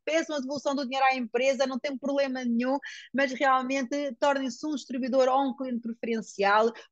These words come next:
A minha recomendação é que inicies com um pack de produtos, porque eu acredito que tu vais querer um partido, pode ter um marido,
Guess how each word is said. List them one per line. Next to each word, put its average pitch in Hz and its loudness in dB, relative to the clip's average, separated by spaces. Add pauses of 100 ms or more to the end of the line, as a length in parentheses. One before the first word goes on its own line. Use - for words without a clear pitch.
(100)
A 254 -2
minha 302 2
recomendação 269 0
é 247 0
que - -6
inicies 285 2
com - -2
um 247 0
pack 254 0
de 233 0
produtos, 220 2
porque 233 -4
eu 254 4
acredito 240 0
que 247 -2
tu 202 -2
vais 233 4
querer 214 6
um 202 0
partido, 330 6
pode 220 -2
ter 247 2
um 247 -4
marido, 302 2